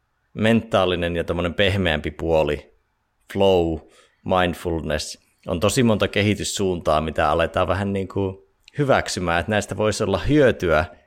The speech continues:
ja nämä onkin itse asiassa oikeasti siihen suuntaan, mihin tää työelämä on menossa,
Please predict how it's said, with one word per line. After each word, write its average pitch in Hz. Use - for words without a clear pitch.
ja 87
nämä 92
onkin 98
itse -
asiassa 85
oikeasti 104
siihen 123
suuntaan, 107
mihin 95
tää 98
työelämä 90
on 87
menossa, 104